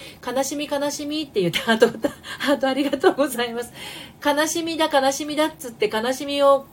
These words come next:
感じてるんだけど、それ実際悲しみじゃなかったりすることってよくあるので、あの、まあまあ怒れない人がいらっしゃるんですよね。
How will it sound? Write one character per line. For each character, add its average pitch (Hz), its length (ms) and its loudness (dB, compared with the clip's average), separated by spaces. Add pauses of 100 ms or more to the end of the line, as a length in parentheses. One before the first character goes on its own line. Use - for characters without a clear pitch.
(120)
感 269 240 2
じ 269 120 -10
て 277 140 0
る 294 140 -2
ん 269 60 -4
だ 202 100 0
け 156 100 0
ど、 185 140 4
そ 202 100 -2
れ 208 80 4
実 190 380 -2
際 208 160 -4
悲 247 80 0
し 311 160 -4
み 311 60 -4
じ 320 60 -2
ゃ 311 40 -2
な 311 100 0
か 311 80 2
っ 277 80 0
た 196 60 2
り 160 80 0
す 151 100 -6
る 165 80 0
こ 165 140 0
と 175 80 0
っ 170 40 -2
て 135 160 -6
よ 233 360 6
く 330 100 0
あ 311 80 4
る 269 120 2
の 175 120 -2
で、 143 380 -4 (1160)
あ 180 200 -4
の、 175 560 2
ま 403 240 6
あ - 20 2
ま 392 220 4
あ 214 60 2
怒 190 240 4
れ 302 100 2
な 262 100 2
い 175 60 2
人 165 160 -2
が 147 120 -2
い 147 80 0
ら 165 100 0
っ - 20 -2
し 160 120 -6
ゃ 170 60 2
る 156 80 0
ん 143 60 -2
で 143 80 -4
す 139 100 -10
よ 139 100 -8
ね。 170 260 -4